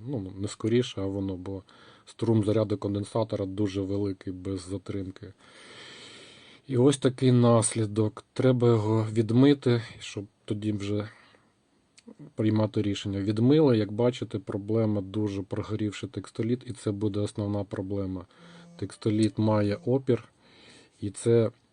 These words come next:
щоб він не мав вплив на схему, потрібно все це вирізати, зачищати, потім щось там гродити, якісь там костелі. Ну,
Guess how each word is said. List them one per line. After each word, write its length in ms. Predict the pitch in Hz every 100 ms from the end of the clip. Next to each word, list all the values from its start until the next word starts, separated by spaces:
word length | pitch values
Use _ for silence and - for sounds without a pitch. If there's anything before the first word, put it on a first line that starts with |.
| 131
щоб 380 | - - 107 95
він 200 | 110 110
не 80 | 110
мав 180 | 110 107
вплив 400 | - 117 110 -
на 280 | 107 107 101
схему, 520 | - 127 127 110 104
потрібно 440 | - 98 117 107 104
все 220 | - 107
це 140 | -
вирізати, 680 | 98 107 107 101 117 123 101
зачищати, 880 | 95 98 - 104 - 117 113 101 98 _ _ - _ _ _
потім 340 | 98 - 104
щось 380 | - - 104 -
там 280 | - 101 95
гродити, 680 | 90 104 104 104 104 - 101
якісь 560 | 101 98 _ 101 95
там 180 | - 98
костелі. 640 | - 104 - 104 113 123 127 _ _ _ - - - - - - -
Ну, 180 | 123